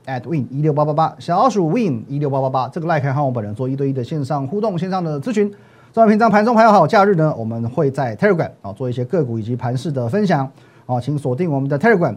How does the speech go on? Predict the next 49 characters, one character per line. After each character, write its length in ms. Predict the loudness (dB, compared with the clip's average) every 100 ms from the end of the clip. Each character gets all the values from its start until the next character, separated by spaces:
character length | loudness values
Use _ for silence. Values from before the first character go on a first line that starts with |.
| 2
Win 220 | 2 2 -6
五 80 |
个 100 | -8
八。 240 | -2 0 -2 _ _ _
还 120 | -4
有 160 | 0 0
你 160 | -2 -2
现 100 | -2
在 80 |
所 80 | -2
收 140 | -2 0
看 160 | 2
的 80 | 2
是 140 | 0
呢， 120 | -2 0
摩 160 | 0
尔 80 | 2
投 160 | 2 0
顾 160 | -2
的 220 | 0 0
林 140 | 0 -2
玉 80 | -2
凯 100 | -2
分 180 | -2
析 80 | -4
师 120 | -4
YouTube 260 | -4 0 2
频 140 | 2
道， 160 | 2 0
请 160 | -2 -6
务 100 | -4
必 100 | -4
按 120 | -4
赞、 160 | -4 -4
订 100 | -4
阅 140 | -4
以 60 | -6
及 100 | -4
分 160 | -4
享， 140 | -4 -4
红 160 | -4
色 100 | 0
订 140 | 0 0
阅 60 |
按 100 | 0
钮 140 | -2 0
用 200 | 0 0
力 140 | -2
的 100 | -4